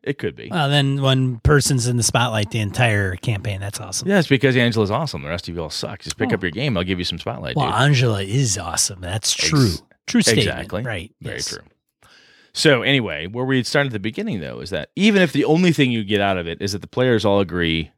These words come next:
Speaker 1: the types of characters, classes, races, benefits, skill sets, whatever the hell your g-,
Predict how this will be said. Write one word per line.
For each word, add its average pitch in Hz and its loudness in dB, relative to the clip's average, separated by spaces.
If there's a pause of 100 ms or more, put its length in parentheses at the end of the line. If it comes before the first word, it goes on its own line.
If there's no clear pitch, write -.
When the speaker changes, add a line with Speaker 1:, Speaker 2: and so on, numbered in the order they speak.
Speaker 1:
the 82 2
types 123 2
of 135 0
characters, 110 0
classes, 98 0
races, 92 2
benefits, 90 0
skill 92 0
sets, 87 -2
whatever 104 2
the 95 -2
hell 90 0
your 78 -6
g-, 67 -16